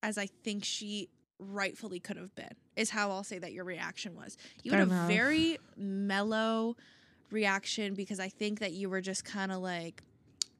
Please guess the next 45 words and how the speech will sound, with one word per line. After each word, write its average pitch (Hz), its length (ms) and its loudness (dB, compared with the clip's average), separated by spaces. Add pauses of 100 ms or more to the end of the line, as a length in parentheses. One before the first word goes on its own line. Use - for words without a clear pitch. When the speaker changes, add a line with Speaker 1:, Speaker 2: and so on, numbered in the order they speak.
Speaker 1:
"Yep, 180 360 4 (260)
like, 190 280 2
no 175 240 -2
surprise 254 540 2
here. 262 320 2
He's 208 220 -2
just - 280 -10
doing 196 200 0
the 214 60 -2
same 220 300 0
old," 214 80 10
Speaker 2:
Yeah, 185 500 12
I 208 60 8
Speaker 1:
like 180 140 8
Speaker 2:
feel 311 160 12
like 339 120 10
I 269 160 12
was 254 160 10
just, 214 220 2
like, 185 240 6
disappointed. 170 720 6 (240)
I, 247 220 12
I 277 80 12
feel 349 180 8
like 359 160 8
it 330 40 10
Speaker 1:
Yeah. 311 60 10
Speaker 2:
was, 269 140 8
like, 254 260 10
I 220 120 10
wasn't, 220 580 8
I 208 120 6
wasn't 214 280 6
really 214 240 2
upset. - 1000 6 (460)
I 196 200 12
was 190 260 12
disappointed. 196 640 6
Like, 175 160 4
I 165 120 6
was 175 160 4
like, 160 420 2 (1200)
"Of 185 100 -4
course, 165 420 4
like, 160 400 0